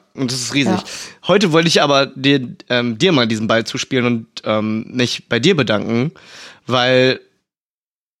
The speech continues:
Speaker 1: ich war heute, als wir das besprochen haben, äh, wann wir anfangen und so, war ich schon so voller Vorfreude.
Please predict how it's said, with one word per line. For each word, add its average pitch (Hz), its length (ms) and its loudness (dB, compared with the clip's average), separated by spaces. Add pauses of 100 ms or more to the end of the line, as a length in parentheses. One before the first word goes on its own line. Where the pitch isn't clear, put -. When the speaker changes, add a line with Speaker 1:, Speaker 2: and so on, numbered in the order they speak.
Speaker 1:
ich 143 120 -2
war 160 160 2
heute, 180 300 4
als 143 180 2
wir 165 60 2
das 131 100 -4
besprochen 156 380 -2
haben, 131 440 0 (800)
äh, 120 240 2
wann 117 220 -2
wir 107 80 0
anfangen 131 320 0
und 120 100 0
so, 123 180 2
war 123 80 2
ich 127 100 0
schon 151 200 0
so 147 140 2
voller 165 300 0
Vorfreude. 117 720 0